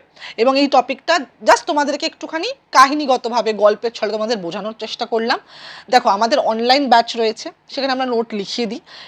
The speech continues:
এই ছোট ছোট ভিডিওর মাধ্যমে তোমাদের টপিকগুলো বোঝানোর চেষ্টা করি, যা হল-, তার ফলে কি হয়, তোমরা যে কোনো বই ফলো করো না কেন, নিজের নোট তৈরি করো না কেন, just তোমাদের এই বিষয়ে বেসিক একটা আইডিয়া থাকলে তোমাদের কিন্তু বুঝতে সুবিধা হয় এবং নোটটা তৈরি করতে সুবিধা হয়।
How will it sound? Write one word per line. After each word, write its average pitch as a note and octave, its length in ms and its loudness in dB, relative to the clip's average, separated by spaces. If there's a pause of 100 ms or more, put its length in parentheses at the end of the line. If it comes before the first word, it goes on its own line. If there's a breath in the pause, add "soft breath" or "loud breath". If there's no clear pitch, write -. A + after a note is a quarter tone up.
(180 loud breath)
এই E4+ 120 2
ছোট D4 200 -2
ছোট D#4 160 -2
ভিডিওর C#4 340 0
মাধ্যমে C#4+ 340 0
তোমাদের B3 300 -2 (320)
টপিকগুলো D4+ 540 2
বোঝানোর A3 560 -4
চেষ্টা - 280 -8
করি, B2+ 240 -16 (100)
যা G#3 140 4
হল-, B3 540 -4
তার A3+ 160 2
ফলে E4 180 0
কি C#4 160 -6
হয়, A#3 160 2
তোমরা B3+ 300 2
যে C#4+ 160 -6
কোনো A4+ 220 -6
বই D4 140 2
ফলো F#3+ 260 0
করো F3 240 0
না E3+ 100 -6
কেন, D#3+ 200 -4 (400 loud breath)
নিজের A#3 240 4
নোট A#3+ 200 -2
তৈরি F3+ 240 -6
করো E3 180 -6
না E3 120 -12
কেন, G#3+ 140 -6
just C#4 320 -4
তোমাদের D4+ 260 -4 (120)
এই C4 140 -4
বিষয়ে E4+ 420 -2
বেসিক C4 420 -4
একটা F#4+ 280 0
আইডিয়া G#3 380 2
থাকলে A#3 400 -4 (320 loud breath)
তোমাদের G3+ 240 -4
কিন্তু A3+ 220 -8
বুঝতে F3+ 420 -8
সুবিধা C#4+ 340 -4
হয় A4 140 2
এবং D#4 200 -4
নোটটা E3 280 -10
তৈরি D#3 220 -10
করতে F#3 260 -12
সুবিধা D3+ 300 -14
হয়। C#3 140 -12